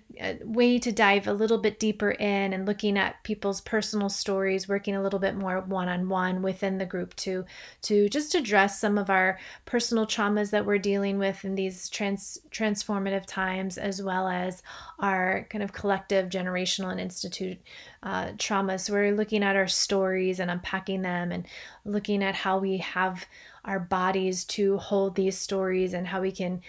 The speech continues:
release them and manifest something new for ourselves. So, um, if you're interested in that, you can go ahead and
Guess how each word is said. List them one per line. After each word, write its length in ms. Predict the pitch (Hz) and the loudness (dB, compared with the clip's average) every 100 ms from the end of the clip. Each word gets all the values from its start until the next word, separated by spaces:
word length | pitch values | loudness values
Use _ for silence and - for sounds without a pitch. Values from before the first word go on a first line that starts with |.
| - - 214 | -20 -6 2
release 420 | 202 208 202 - | 4 4 2 0
them 220 | 190 190 | -2 0
and 120 | 180 | 0
manifest 520 | 185 185 180 185 180 | 0 0 -2 -2 -2
something 360 | 185 175 185 180 | -4 -4 -4 -2
new 160 | 175 175 | -2 -4
for 180 | 175 | -6
ourselves. 540 | 185 185 196 196 202 - | -6 -4 -2 -2 -2 -2
So, 280 | 208 196 - - - - - | 0 0 -2 -14 -16 -14 -4
um, 360 | 208 202 208 - | 0 2 0 0
if 160 | 247 | 2
you're 160 | 247 - | 4 4
interested 540 | 254 247 269 - 247 | 2 2 0 2 2
in 140 | 240 233 | 4 4
that, 240 | 226 - | 2 2
you 100 | 220 | 0
can 300 | 202 202 196 | 2 0 2
go 180 | 214 208 | 2 4
ahead 420 | 208 208 202 196 | 2 2 2 2
and 180 | 196 185 | 2 -4